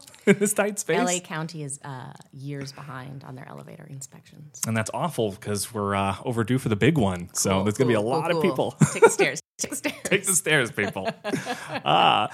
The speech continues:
Speaker 1: so pivoting, um, a little bit more toward the movie that we're talking about today,
Speaker 2: Mm-hmm.
Speaker 1: which is Session Nine from two thousand one. So I mentioned off mic that I saw this back in two thousand nine. Did you happen to catch this right when it came, came out?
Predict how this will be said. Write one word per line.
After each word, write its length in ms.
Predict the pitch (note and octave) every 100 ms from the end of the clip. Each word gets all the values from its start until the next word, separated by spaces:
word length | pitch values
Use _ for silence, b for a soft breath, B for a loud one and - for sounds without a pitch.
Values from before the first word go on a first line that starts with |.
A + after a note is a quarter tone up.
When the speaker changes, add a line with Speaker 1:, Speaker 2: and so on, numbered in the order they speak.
| B B
Speaker 1:
so 460 | - C#4+ C4+ A#3
pivoting, 680 | A3 - C#4+ D4 C#4 A#3+ B3 -
um, 280 | G#3 G#3
a 40 | F#3
little 240 | G3+ A3
bit 140 | G3+ F#3
more 280 | F#3 G3+
toward 260 | - F#3+ D3
the 80 | D3+
movie 540 | C#3+ D#3 A3+ B4+ D3
that 140 | A#2 G2+
we're 80 | G#2
talking 320 | A2+ A2+ A2+
about 180 | G#2+ G#2
today, 200 | A2 G#2+
Speaker 2:
Mm-hmm. 60 | C3+
Speaker 1:
which 140 | C3
is 160 | B2 -
Session 520 | - C#3 D3 D#3+ C3+
Nine 380 | B2+ D3+ C#3+ B2
from 200 | C3+ A#2+
two 160 | - C3+
thousand 440 | C#3 C3+ B2 A#2+
one. 360 | B2+ C#3 B2 -
So 460 | - E3+ D#3 - - -
I 160 | A3
mentioned 320 | C4+ A3 G3 D#3+
off 240 | D#3+ C#3+
mic 240 | D3 C#3
that 180 | C3+ B2
I 140 | C#3+ F3
saw 300 | - C#3+ C3+
this 160 | B2
back 260 | - B2+ C3+
in 160 | B2+
two 200 | A#2 F#3
thousand 420 | F3 D#3 B2+ A#2 A#2
nine. 320 | C#3 C#3 A#2
Did 160 | A2 G#2
you 140 | G3+
happen 240 | C#4 D4
to 60 | C#4+
catch 260 | C4+ C#4+ -
this 160 | D4
right 140 | B3 C4
when 100 | B3+
it 80 | B3+
came, 240 | B3 B3+
came 220 | - A3+ A3+
out? 180 | C#4